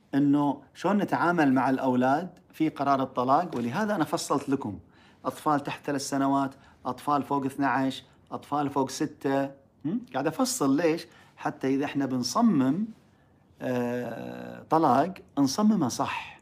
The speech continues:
اللي إحنا نسميه الطلاق الناجح. الطلاق الناجح يعني التسريح بإحسان. طيب، الآن انتهينا من نقطتين، صح؟ قلنا أسرة ما فيها حب، ناقشنا موضوع السكن، خلصنا،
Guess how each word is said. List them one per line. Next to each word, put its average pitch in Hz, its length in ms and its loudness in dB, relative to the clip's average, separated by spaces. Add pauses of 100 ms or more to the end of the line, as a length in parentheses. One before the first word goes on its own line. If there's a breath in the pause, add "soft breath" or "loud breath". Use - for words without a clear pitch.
(520 soft breath)
اللي 165 140 -2
إحنا 180 160 -2
نسميه 165 300 0
الطلاق 143 400 0
الناجح. 120 640 0
الطلاق 165 380 0
الناجح 165 460 0
يعني 147 300 0
التسريح 143 680 -2
بإحسان. 123 680 -2 (1080 soft breath)
طيب، 123 240 2 (100)
الآن 131 340 0 (880 loud breath)
انتهينا 180 440 4
من 196 140 0
نقطتين، 165 420 0
صح؟ 185 300 0 (260)
قلنا 147 380 2
أسرة 123 240 -2
ما 127 100 2
فيها 147 220 0
حب، 196 260 -2 (720 soft breath)
ناقشنا 139 440 -2
موضوع 120 360 0
السكن، 160 480 -4
خلصنا، 131 520 -2